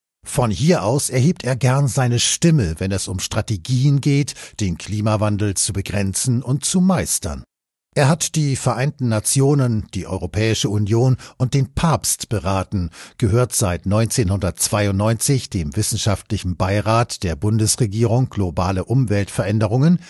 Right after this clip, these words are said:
W B G U, an, dessen Vorsitzender er ist, und avancierte zum Chefberater der Klimakanzlerin Angela Merkel. Einstein, der für die nukleare Abrüstung kämpfte, ist für Schellenhuber nicht nur als Forscher ein Vorbild.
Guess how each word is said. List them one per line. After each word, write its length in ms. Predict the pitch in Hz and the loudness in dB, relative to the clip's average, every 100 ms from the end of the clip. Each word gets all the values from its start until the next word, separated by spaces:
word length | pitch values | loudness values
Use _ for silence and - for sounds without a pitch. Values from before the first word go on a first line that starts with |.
| - - | -18 -4
W 300 | 90 107 95 | 0 0 0
B 320 | 113 107 101 | 0 0 0
G 260 | 110 95 - | -2 -2 -4
U, 180 | 120 143 | -2 0
an, 300 | 120 131 135 - - | 2 0 -2 -8 -4
dessen 380 | 113 - 107 95 | -2 0 -2 -4
Vorsitzender 760 | - 160 127 110 - 131 113 107 | 2 2 4 0 -2 -2 -2 -2
er 200 | 110 110 | -2 0
ist, 300 | 147 - 160 | -2 -2 2
und 320 | 196 214 - | 2 2 0
avancierte 760 | 123 113 107 - 143 143 147 139 | 0 0 0 -2 0 0 0 -2
zum 240 | - 92 | 0 -2
Chefberater 840 | - - 107 - 110 110 113 127 113 | -2 -4 -4 -4 -2 0 0 -2 -2
der 100 | 135 | -4
Klimakanzlerin 1000 | - 110 98 95 104 95 - 98 107 - | -4 -2 -2 -2 -2 -4 -4 -2 -2 -4
Angela 400 | 95 82 90 101 | -6 -4 -2 -2
Merkel. 480 | 95 87 - 73 67 _ _ _ _ _ _ - | -2 -6 -10 -14 -14 _ _ _ _ _ _ 0
Einstein, 680 | 135 185 - 107 110 180 | 2 2 0 0 2 2
der 220 | 117 92 87 | 0 -4 -4
für 180 | 117 | -4
die 140 | 98 90 | -2 -2
nukleare 640 | 117 - 123 107 98 90 | -2 0 0 2 0 -2
Abrüstung 680 | 131 - 101 87 - 92 92 | -4 -4 -4 -2 -2 -4 -4
kämpfte, 540 | - 101 95 - 139 160 - - | -4 -2 -4 -2 0 0 -6 -6
ist 260 | 131 - - | -2 -2 -4
für 220 | 107 87 | -4 -2
Schellenhuber 720 | - 156 170 113 107 120 143 170 | 2 2 2 0 -2 0 2 2
nicht 380 | 170 165 - | 2 0 0
nur 180 | 151 120 | 2 2
als 240 | 92 - - | -2 -4 -2
Forscher 480 | 180 98 - 117 | 0 0 0 -2
ein 160 | 110 131 | -2 -6
Vorbild. 720 | - 180 95 71 73 - - | -2 0 0 -2 -8 -8 -10